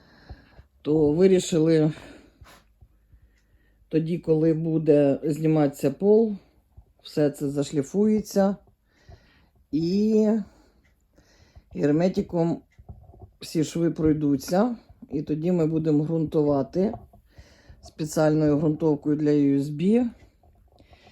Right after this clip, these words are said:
а потім будемо вже красити, щоб фактуру було видно. Ще я не, ну, точно не вибрала колір, але будемо щось підбирати.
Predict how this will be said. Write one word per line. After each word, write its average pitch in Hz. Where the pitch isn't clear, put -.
а -
потім 175
будемо 160
вже 143
красити, 139
щоб -
фактуру 147
було 156
видно. 196
Ще 147
я 143
не, 147
ну, 160
точно 196
не 185
вибрала 175
колір, 233
але 202
будемо 165
щось 151
підбирати. 139